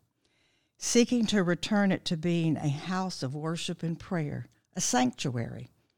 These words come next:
Jesus was horrified that this holy place had become a loud, crowded, secular marketplace.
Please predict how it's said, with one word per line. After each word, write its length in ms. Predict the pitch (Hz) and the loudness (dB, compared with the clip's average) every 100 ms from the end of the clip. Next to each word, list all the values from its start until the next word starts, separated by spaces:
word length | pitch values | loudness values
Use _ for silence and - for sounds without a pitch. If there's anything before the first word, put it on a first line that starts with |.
| _ _ _ _ _ _ _ _ | _ _ _ _ _ _ _ _
Jesus 380 | 214 220 254 - | 0 4 4 2
was 140 | 190 | 0
horrified 800 | - 269 226 180 - 165 156 156 | -2 0 2 2 0 0 0 0
that 180 | 147 185 | -4 2
this 220 | 190 185 | 2 2
holy 360 | - 208 220 220 | 2 2 4 4
place 520 | 214 202 165 156 - | 2 2 2 2 -2
had 180 | 170 156 | -4 -2
become 380 | 147 - 165 160 | -2 0 -2 0
a 120 | 147 | 0
loud, 580 | 143 156 165 170 170 - | 2 2 2 0 -4 -12
crowded, 520 | - 147 147 143 127 | -4 0 0 0 -2
secular 560 | - 147 147 - 151 151 | 0 0 0 -2 -2 0
marketplace. 880 | 156 143 - - - 95 - - | 2 0 -4 -12 -10 -10 -10 -14